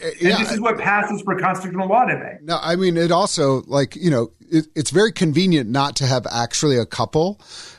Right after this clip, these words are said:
Speaker 2: who is, whose life is upended by this. But now we're gonna have
Speaker 1: Right.
Speaker 2: couples whose lives are upended on this. And, you know, the, the real life application is that, you know, I have to be, I, I'd have no idea if I'm going into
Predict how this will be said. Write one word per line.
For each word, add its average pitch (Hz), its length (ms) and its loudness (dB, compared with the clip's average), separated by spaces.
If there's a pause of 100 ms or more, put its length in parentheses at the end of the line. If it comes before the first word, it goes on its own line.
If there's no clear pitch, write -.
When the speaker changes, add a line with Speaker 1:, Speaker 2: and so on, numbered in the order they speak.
Speaker 2:
who 156 320 4
is, 143 320 2
whose 135 280 2
life 147 380 2
is 135 200 0
upended 139 560 2
by 185 180 2
this. 208 360 0
But 156 280 0
now 196 220 2
we're 202 160 2
gonna 175 220 2
have 226 200 2
Speaker 1:
Right. - 80 -4
Speaker 2:
couples 139 380 -2
whose 160 220 0
lives 147 340 2
are 165 140 4
upended 208 460 2
on 104 160 2
this. 90 260 -2
And, 147 140 4
you 180 80 6
know, 151 120 4
the, 127 220 2
the 131 120 -2
real 160 280 2
life - 680 -4
application 156 640 0
is 127 160 0
that, 135 340 0 (500)
you 190 120 4
know, 190 100 4
I 170 160 0
have 214 220 0
to 190 100 0
be, 175 440 2 (340)
I, 190 240 2
I'd 175 200 2
have 165 220 2
no 185 220 4
idea 190 420 2
if 135 100 -2
I'm 160 140 2
going 165 280 2
into 151 580 4